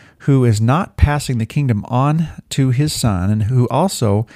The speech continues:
is not passing this system of governance on to the next generation of Nephites. This is almost opposite to the direction of entropy, really. Uh, it's, it's un-, it's uncommon,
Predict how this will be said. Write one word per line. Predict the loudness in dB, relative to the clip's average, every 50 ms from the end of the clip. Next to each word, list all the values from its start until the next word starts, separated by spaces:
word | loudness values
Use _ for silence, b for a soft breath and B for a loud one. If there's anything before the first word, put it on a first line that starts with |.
| B B B B B B B B B _ _
is | 2 2 2 2
not | 2 0 0 -2 -2 0
passing | 0 2 2 0 0 -2 -2 -2 -2 -2 -4 -6
this | -2 0 0 0
system | 0 0 0 -2 0 0 0 0 0
of | 0 0 0
governance | 0 0 2 2 2 0 0 0 -2 -4 -6 -6
on | -4 -2 -2 -2 -2 -2 -4 -8 B B B B B B
to | -2 0
the | 2 2
next | 2 0 0 -2 -4 -2
generation | -2 0 0 0 0 0 -2 -2 -2 -4 -4 -4
of | -4 -2
Nephites. | -2 -2 -2 -2 -4 -6 -6 -6 -8 -10 -14 -12
This | -10 -10 -8 -6 -6
is | -6 -6 -8
almost | -6 -4 -2 0 2 2 0 -2 -4 -12 B B B B B B B B _
opposite | -2 -2 0 0 -2 -2 -2 -4 -6
to | -6 -8
the | -6 -2
direction | 0 0 0 0 -2 -4 -4 -4
of | -2 0
entropy, | -2 -2 -2 -4 -6 -4 -4 -4 -6 -6 -8 -12 -10 -6
really. | -4 -2 -2 -2 -4 -6 -10 B B B B B B B B B -8
Uh, | -6 -4
it's, | -4 -6 -8 -12 -6 -6
it's | -4 -2 0
un-, | -2 -2 -2 -6 -8 _
it's | -10 -4 -4
uncommon, | -4 -4 -4 -6 -6 -4 -2 0 2 2 0 0 -2 -4 -8